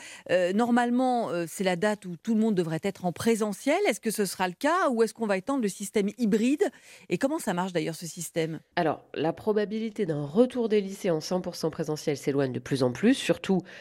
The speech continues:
Speaker 2: avec cette perspective du virus anglais. Dimanche soir, Jean-Michel Blanquer avait même évoqué la possibilité de systématiser le passage à l'hybride au lycée, voire au collège,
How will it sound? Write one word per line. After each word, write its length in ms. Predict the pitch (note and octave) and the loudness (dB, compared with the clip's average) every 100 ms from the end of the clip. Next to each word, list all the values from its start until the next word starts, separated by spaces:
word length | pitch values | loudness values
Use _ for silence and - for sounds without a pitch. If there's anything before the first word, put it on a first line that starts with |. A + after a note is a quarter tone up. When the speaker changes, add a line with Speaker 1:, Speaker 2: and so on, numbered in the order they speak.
| - - | -18 -6
Speaker 2:
avec 220 | C#3 C#3+ | -2 0
cette 220 | - C#3 | 0 0
perspective 480 | D3 - D3+ - D#3 | -2 0 -2 0 -2
du 80 | C#3+ | -2
virus 400 | C3 C3+ C#3 C#3 | -2 -2 -2 -2
anglais. 320 | C3+ F3+ A#3+ | 2 6 6
Dimanche 320 | F#3 G3 F3+ | 6 2 2
soir, 240 | - F#3+ D#3+ | 2 2 4
Jean-Michel 400 | D#3+ D#3+ - D#3+ | 2 2 2 2
Blanquer 320 | D#3+ F3 E3 | 2 2 0
avait 160 | D3 | 2
même 180 | D#3 F3 | 2 4
évoqué 480 | E3 D3 D3 G3+ F#3+ - - - D#3+ | 2 2 2 4 4 2 -16 -4 0
la 80 | |
possibilité 640 | E3 F#3+ F#3 F3 F3 G3 B3 | 2 0 -2 -2 -2 0 0
de 140 | E3 | 0
systématiser 1000 | D#3 - D#4+ - - A#3 G#3 G#3 G3 G#3+ | -2 0 0 2 4 4 2 -2 2 6
le 160 | G3+ B3+ | 6 6
passage 400 | B3 A#3+ A#3+ G#3 | 4 4 4 4
à 80 | |
l'hybride 420 | G3+ G3+ A3 F3+ - - | 2 2 2 0 -2 2
au 80 | G#3 | 2
lycée, 340 | G#3 - D4+ | 2 2 2
voire 260 | A#3 A3 E3+ | 6 6 6
au 100 | D#3+ | 2
collège, 580 | - C#4 G#3 C4 C#4+ | 4 4 6 4 2